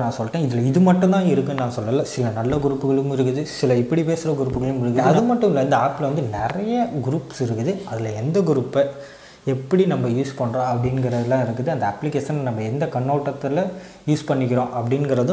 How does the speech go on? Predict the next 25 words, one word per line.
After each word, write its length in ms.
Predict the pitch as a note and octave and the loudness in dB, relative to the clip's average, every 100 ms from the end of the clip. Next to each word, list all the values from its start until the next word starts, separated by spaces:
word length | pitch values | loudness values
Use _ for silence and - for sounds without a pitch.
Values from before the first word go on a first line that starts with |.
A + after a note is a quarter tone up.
| C#3 | 0
நம்ம 180 | B2 C#3+ | 0 2
கையில 220 | C3 C3 B2+ | 2 2 2
தான் 100 | B2+ | 2
இருக்குது. 240 | G#2+ A#2 F3+ | 0 0 0
So, 100 | C3+ A2 A2+ | 0 -2 2
நம்ம 220 | E3+ G#3 G3 | 4 4 4
யூஸ் 160 | - | 2
பண்றதை 260 | F#3 F3 D3 C3 | 2 2 2 -2
பொறுத்து 260 | B2 C3 | -2 0
தான் 100 | D3 | 0
அந்த 100 | C#3 A2+ | 0 0
application 460 | C#3+ C3 - A2 B2 | 0 -2 -2 -2 -2
நல்லதா, 280 | C3+ C3+ C#3 B2+ | 0 0 0 -4
கெட்டதா 340 | A2+ A#2+ A#2+ A#2+ | -4 -2 -2 -4
அப்படிங்கிறது 640 | A2 B2 C3 A#2+ A#2+ A#2 A2 | -2 -2 0 0 0 0 -2
இருக்குது. 320 | G#2 G#2 C#3+ G3 - - - - - D#3 | -4 -2 0 0 -4 -14 -18 -20 -10 -2
ம், 420 | D3 D3 C#3+ C#3+ C#3+ - - - - - - - - D#3+ | 0 0 -2 -4 -6 -14 -20 -20 -20 -20 -20 -20 -14 -6
ம், 160 | D3+ D3+ - | -6 -4 0
அவ்வளோதான் 420 | D#3 E3 E3+ G3 D3+ | 2 4 4 2 0
நினைக்கிறேன். 340 | D#3+ D3+ F3+ - | 0 -2 -2 -2
Clubhouse-ல 720 | B2+ C3 D#3 D#3+ - - D#3 E3+ F3+ D3+ C3+ | -2 0 0 0 -4 -4 0 0 -2 0 2
இவ்வளோ 240 | C3+ D3 C#3+ | 4 2 2
தான். 120 | D#3+ D3+ | -2 -2
நான் 220 | A#2+ A#2 - | -4 -4 -4
த-, 160 | A2+ | -4